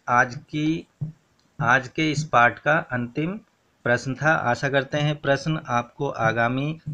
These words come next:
परीक्षाओं में सफलता दिलाने में महत्वपूर्ण भूमिका निभा सकते हैं।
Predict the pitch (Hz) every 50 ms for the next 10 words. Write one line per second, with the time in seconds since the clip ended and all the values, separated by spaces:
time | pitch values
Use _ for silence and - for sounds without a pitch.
0 | - _ _ - 107 107 117 107 - - - 131 123 127 131 135 139 143 151 160
1 | 160 - _ _ _ _ _ _ _ _ _ _ _ _ _ - - _ _ _
2 | _ _ _ _ _ _ _ _ _ _ _ _ _ - 123 104 - 135 135 131
3 | 147 135 117 120 113 113 113 117 120 131 135 139 147 151 147 135 117 107 107 107
4 | - - 131 127 127 107 98 104 104 113 113 - 123 113 104 98 95 110 113 104
5 | - 120 - _ - 127 123 120 143 156 175 180